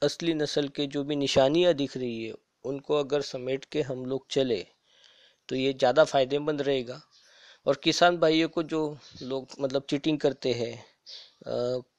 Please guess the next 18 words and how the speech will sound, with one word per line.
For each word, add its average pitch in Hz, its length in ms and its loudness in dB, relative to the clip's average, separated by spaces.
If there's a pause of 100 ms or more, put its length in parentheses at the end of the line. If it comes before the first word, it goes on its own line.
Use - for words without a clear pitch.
(120)
cross 147 420 10
बकरा 131 480 6
या 127 300 4 (520)
कम, 175 340 6 (240)
मतलब, 143 460 0 (460)
अ, 120 180 0
गुणवत्ता 147 560 10
वाला 151 220 12
बकरा 143 340 6
जो 135 160 0
दे 143 220 0
देते 135 300 -4
हैं, 127 220 -8
ये 135 280 -2
ऐसी 143 220 0
बातें 139 320 4
नहीं 135 240 2
होगी। 135 440 0